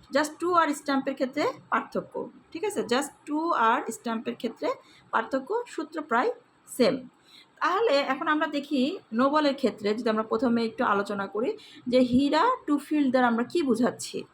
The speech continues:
হীরা to field দ্বারা এ হয় ঋষিকার এবং টু, এই দুইটা মিলে একটা সূত্র। হয় ঋষিকার এবং টু দিয়ে প্রথম যে আউটটা আমরা, আহ, লিখব সেটা হচ্ছে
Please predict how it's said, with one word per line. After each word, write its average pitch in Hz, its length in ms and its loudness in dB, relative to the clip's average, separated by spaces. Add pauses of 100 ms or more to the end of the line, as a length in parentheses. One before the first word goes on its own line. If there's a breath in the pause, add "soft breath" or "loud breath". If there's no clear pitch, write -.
(440 loud breath)
হীরা 320 340 2
to 466 60 6 (140)
field 294 180 0
দ্বারা 254 420 2
এ 277 180 2
হয় 240 320 2
ঋষিকার 262 640 0
এবং 240 280 4 (140)
টু, 233 240 2 (800 soft breath)
এই 269 140 4
দুইটা 285 360 0
মিলে 311 520 0 (180)
একটা 254 440 -2 (200)
সূত্র। - 460 -4 (1500)
হয় 247 220 4
ঋষিকার 302 440 -2
এবং 262 300 2
টু 269 140 0
দিয়ে 214 400 2 (320 loud breath)
প্রথম 370 320 0
যে 285 120 0
আউটটা 247 500 2
আমরা, 214 520 2 (320)
আহ, 214 280 2
লিখব 233 340 2
সেটা 339 280 0
হচ্ছে 277 540 0